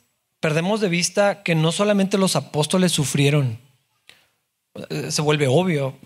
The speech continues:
porque lo, lo, lo, lo sabemos y sí es cierto, pero aunque la Biblia no relata todo lo que pasó, mucha gente sufrió. El Evangelio llegó a nosotros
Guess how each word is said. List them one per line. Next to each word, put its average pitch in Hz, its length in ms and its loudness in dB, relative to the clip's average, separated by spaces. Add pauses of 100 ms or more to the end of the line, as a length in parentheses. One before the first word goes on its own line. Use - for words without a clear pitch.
(140)
porque 151 260 -6
lo, 131 160 -4
lo, 139 160 -8
lo, 139 160 -6
lo 151 220 -4
sabemos 160 580 2
y 151 140 -6
sí 139 180 0
es 135 60 2
cierto, 202 400 0
pero 147 320 2 (1160)
aunque 151 220 -2
la 147 60 2
Biblia 170 220 2
no 180 220 4
relata 156 500 0
todo 202 240 2
lo 247 140 -2
que 147 100 -2
pasó, 156 440 -2 (1000)
mucha 202 520 2
gente 180 680 -2 (400)
sufrió. 135 580 -4 (600)
El 147 100 2
Evangelio 160 380 0
llegó 196 260 2
a 196 40 2
nosotros 220 640 0